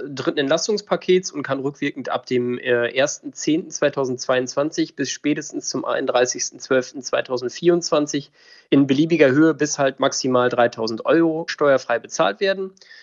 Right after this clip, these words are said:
Die Prämie ist im Endeffekt vergleichbar mit dem Corona-Bonus, der schon gewesen ist. Das heißt, es handelt sich um eine freiwillige Sonderzahlung von Arbeitgebern,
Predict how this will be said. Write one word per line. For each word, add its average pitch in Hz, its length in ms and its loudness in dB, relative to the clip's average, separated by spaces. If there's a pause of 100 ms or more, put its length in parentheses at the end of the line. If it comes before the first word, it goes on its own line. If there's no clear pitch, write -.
(140)
Die 135 140 -6
Prämie 160 380 2
ist - 180 -6
im 135 120 -6
Endeffekt 196 400 -2
vergleichbar 143 720 4
mit 131 180 -4
dem 123 180 -6
Corona-Bonus, 190 800 2
der 175 120 2
schon 165 320 2
gewesen 156 380 2
ist. - 240 -6 (240)
Das - 180 2
heißt, 139 180 6
es - 140 -6
handelt 135 220 4
sich 127 160 -8
um 127 80 -2
eine 120 180 4
freiwillige 123 560 2
Sonderzahlung 135 640 2
von - 160 -4
Arbeitgebern, 151 680 4